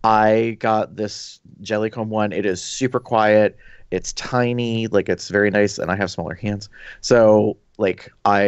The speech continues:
it's not big and cumbersome. It's really easy to use, runs on batteries. Um, I have backup batteries at my desk, and so, yeah, I, if anyone's kind of, like, looking for maybe a stocking stuffer type thing or something that might be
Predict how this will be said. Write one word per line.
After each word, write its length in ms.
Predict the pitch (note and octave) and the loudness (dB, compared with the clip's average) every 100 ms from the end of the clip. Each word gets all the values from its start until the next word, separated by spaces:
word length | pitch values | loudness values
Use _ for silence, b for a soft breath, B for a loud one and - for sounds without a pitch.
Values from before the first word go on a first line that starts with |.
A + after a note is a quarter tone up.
| G2 | 2
it's 160 | G#2 - | -2 -2
not 120 | A2 | -2
big 100 | A2 | -2
and 100 | G#2 | -4
cumbersome. 840 | - B2 A#2 A2 A2+ G#2+ G#2 G2+ - | -6 -4 -4 -4 -4 -2 -4 -8 -10
It's 260 | - F2+ - | -8 -8 -12
really 420 | - - A2+ G#2+ G2+ | -16 -2 0 2 0
easy 200 | G#2+ G2+ | 0 -4
to 80 | |
use, 400 | G2 G2 F#2+ F#2 | -2 0 0 0
runs 200 | - G2 | -2 0
on 100 | G2+ | 0
batteries. 540 | F#2 F#2+ F2+ F2+ F2+ - B B B _ | 2 2 2 2 -2 -6 B B B _
Um, 320 | G2 F2 F2+ | 0 0 -2
I 80 | F2+ | -2
have 100 | F2 | 0
backup 280 | F#2 F#2 F#2+ | -2 -2 -2
batteries 320 | F#2+ F#2 F#2+ | -2 -2 -4
at 60 | F#2+ | -4
my 80 | F2+ | -2
desk, 320 | F#2 F2 - | -2 -4 -10
and 100 | F2+ | -8
so, 460 | - F#2+ F2+ E2+ - - | -2 0 0 -2 -8 -4
yeah, 220 | B2+ F2 - | -2 -2 -2
I, 240 | G#2+ A2 - B B B - | 0 2 0 B B B -4
if 80 | G#2 | 0
anyone's 320 | A#2+ A#2+ A2 | 2 2 2
kind 160 | B2 | 0
of, 100 | A2+ | 0
like, 160 | G#2+ G2 | 0 0
looking 220 | A2 G2+ | -2 -4
for 140 | G2 G2 | -4 0
maybe 240 | G2+ G2 | 0 0
a 60 | G2+ | 0
stocking 340 | A#2 B2+ D3+ | -2 -4 -4
stuffer 260 | - E3 E3+ | -4 -2 -2
type 220 | D#3+ - | -4 -2
thing 200 | D#3+ D#3+ | -4 -4
or 60 | |
something 300 | C3+ A2+ G#2+ | -4 -4 -4
that 100 | F#2+ | -4
might 140 | F#2 F#2+ | -4 -4
be 200 | F#2 | -6